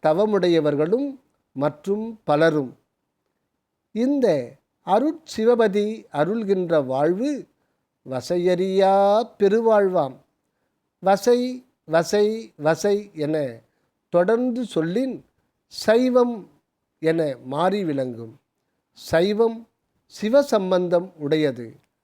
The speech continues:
அது சச்சிதானந்த மயமானது. ஆதலின் அதுவே வசையறியாத பெருவாழ்வு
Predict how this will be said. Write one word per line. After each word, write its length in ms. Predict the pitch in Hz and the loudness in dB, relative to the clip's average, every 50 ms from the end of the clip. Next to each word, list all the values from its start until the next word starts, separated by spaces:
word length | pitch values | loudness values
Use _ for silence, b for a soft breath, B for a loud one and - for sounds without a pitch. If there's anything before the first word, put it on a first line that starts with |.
| _ _ _ _ _ | _ _ _ _ _
அது 460 | 143 151 151 147 151 139 127 117 120 135 _ _ _ _ _ _ _ _ _ - | -2 -2 -2 0 -2 -4 -4 -8 -12 -18 _ _ _ _ _ _ _ _ _ -8
சச்சிதானந்த 920 | 143 135 - - - 196 180 214 208 214 220 226 226 233 240 247 233 262 | -8 -8 -8 -6 -8 0 2 4 4 4 4 2 0 0 -2 0 0 0
மயமானது. 720 | 240 202 170 160 151 151 147 143 139 135 127 117 127 120 113 - _ _ _ _ _ _ _ _ _ _ | 0 2 0 2 2 2 0 0 -2 -4 -6 -8 -12 -14 -16 -18 _ _ _ _ _ _ _ _ _ _
ஆதலின் 680 | _ 123 131 139 143 170 190 220 254 269 262 220 - _ _ _ _ _ _ _ | _ -8 -6 -4 -2 -2 -2 -2 -4 -6 -8 -12 -16 _ _ _ _ _ _ _
அதுவே 680 | _ 123 123 127 131 156 175 185 220 254 269 254 240 - _ _ _ _ _ _ _ - | _ -12 -10 -4 -2 -2 -2 0 -2 -4 -4 -6 -10 -14 _ _ _ _ _ _ _ -10
வசையறியாத 1200 | 127 123 - - 175 180 185 190 185 196 196 208 214 214 214 220 226 233 233 240 247 226 277 262 - - | -10 -8 -4 -4 -2 0 0 0 0 0 0 2 2 4 4 4 4 4 2 2 0 0 -2 -2 -2 -4
பெருவாழ்வு 880 | _ 156 156 165 196 190 208 208 208 208 214 214 214 240 247 240 185 147 | _ -2 0 0 2 2 4 4 6 4 4 2 0 -2 -2 -2 -6 -8